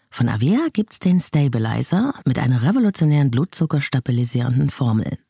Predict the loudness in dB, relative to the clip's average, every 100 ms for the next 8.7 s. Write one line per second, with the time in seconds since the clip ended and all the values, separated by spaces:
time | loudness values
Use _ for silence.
0 | _ -2 -2 0 2 2 2 2 2 0
1 | 0 2 2 2 2 0 0 0 0 0
2 | -2 -4 -4 -2 -2 0 2 2 2 0
3 | 0 2 2 0 -2 0 -2 -2 -4 -2
4 | -2 -4 -4 -4 0 0 0 -2 -4 -2
5 | 0 0 -2 -4 -8 -6 -4 -2 -2 -2
6 | -2 -4 -6 _ _ -6 -2 0 -2 -2
7 | -2 0 -2 0 -2 -4 -4 -4 -2 -2
8 | -2 0 0 2 2 2 0